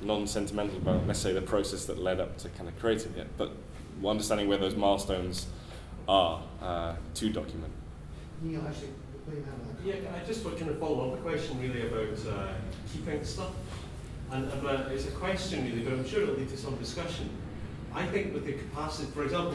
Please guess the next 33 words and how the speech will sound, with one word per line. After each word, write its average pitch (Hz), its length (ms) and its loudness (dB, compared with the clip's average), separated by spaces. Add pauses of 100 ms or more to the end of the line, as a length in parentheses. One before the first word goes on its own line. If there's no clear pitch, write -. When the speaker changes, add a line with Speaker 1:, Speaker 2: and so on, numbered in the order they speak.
Speaker 3:
cloud 135 240 2
storage, - 340 -2 (220)
it's - 140 -10
a - 40 -8
good 156 120 2
example, 120 420 -2 (100)
because 113 180 -6
when 135 100 0
we 135 80 0
have 156 180 0
cloud 196 260 4
storage, 131 360 0
we 123 60 -2
have 117 180 -2
kind - 160 -4
of 127 60 -2
this 123 120 -6
elastic - 580 -4
capacity 117 420 -4
to 107 120 -8
store 120 460 0
stuff, 127 220 -6 (160)
and 113 80 -6
it 110 140 -6
looks 143 320 -4 (300)
infinite, 139 420 -2
and 107 200 -8
it's - 80 -8
very 123 300 0
attractive - 400 -6
from - 200 -10
that - 140 -8
perspective. - 480 -6